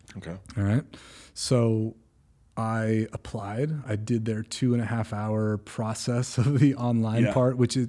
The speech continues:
Speaker 2: it's rigorous.
Speaker 1: We've, we did it for Dana.
Speaker 2: Yeah, right? And you gotta send in the video.
Speaker 1: Yeah.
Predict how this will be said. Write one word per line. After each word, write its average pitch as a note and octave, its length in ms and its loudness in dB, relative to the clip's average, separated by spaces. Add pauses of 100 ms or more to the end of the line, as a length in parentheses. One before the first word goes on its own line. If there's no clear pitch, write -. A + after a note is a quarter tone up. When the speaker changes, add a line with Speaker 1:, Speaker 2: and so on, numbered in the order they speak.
Speaker 2:
it's A#2+ 240 0
rigorous. A2+ 640 0
Speaker 1:
We've, A#2+ 260 0 (200)
we C3+ 120 0
did C#3 200 -2
it C#3+ 80 -4
for - 80 -10
Dana. D3 280 -2
Speaker 2:
Yeah, D3+ 340 4
right? D3 300 2 (160)
And D3+ 340 6
you C3+ 60 4
gotta B2+ 180 4
send C3 240 4
in A#2+ 100 8
the A2 60 6
video. A2+ 520 4 (360)
Speaker 1:
Yeah. A2+ 180 -2